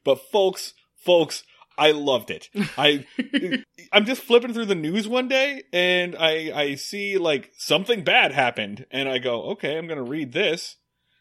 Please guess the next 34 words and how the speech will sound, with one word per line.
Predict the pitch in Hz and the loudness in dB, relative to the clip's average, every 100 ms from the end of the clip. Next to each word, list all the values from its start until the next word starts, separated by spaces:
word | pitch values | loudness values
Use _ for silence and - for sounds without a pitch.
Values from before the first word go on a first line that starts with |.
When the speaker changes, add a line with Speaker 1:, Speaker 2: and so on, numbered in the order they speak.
| _ | _
Speaker 1:
And | 131 135 | -6 -2
I | 131 123 - | -4 -6 -14
just | 127 127 123 | -4 -4 -2
scroll | 139 131 | -2 0
down, | 127 123 143 | 0 -4 -4
and | 139 | -6
you're | 120 | -4
like, | 117 113 101 _ _ _ _ _ _ _ | -4 -4 -6 _ _ _ _ _ _ _
"Oh, | 196 | -2
I | 151 | 0
recognize | 254 381 330 127 113 | 0 -2 -4 -2 -2
that | 110 87 | -2 -4
name. | 98 104 233 - _ _ _ - | -2 -2 -2 -6 _ _ _ -10
Is | 117 | -6
that | 139 180 | -4 -4
the | - | -4
person | 190 196 160 | -2 -2 -2
I | 135 170 | -4 -6
know?" | 190 _ - | -6 _ -4
That's | 123 175 - | 4 4 2
the | 123 | -10
person | - 160 156 139 | 0 0 0 -2
I | 120 190 233 | 4 6 6
know. | 147 110 92 - _ _ _ _ 170 _ _ _ _ _ _ _ _ _ _ _ - - - | 4 -2 -6 -14 _ _ _ _ -20 _ _ _ _ _ _ _ _ _ _ _ -20 -20 -4
And | 160 151 | -4 -2
just, | - 196 185 175 | 0 2 2 2
like, | 156 - _ _ - | 0 -2 _ _ -6
unmitigated | 170 190 143 147 170 156 143 139 127 110 | 2 2 2 -4 -2 -2 -2 0 0 -4
joy, | 107 131 160 120 | -8 -2 0 -2
the | 117 | -4
likes | 135 151 | -2 -2
of | 135 127 | -4 -6
which, | 123 - - - - | -6 -6 -20 -20 0
and | 190 | 0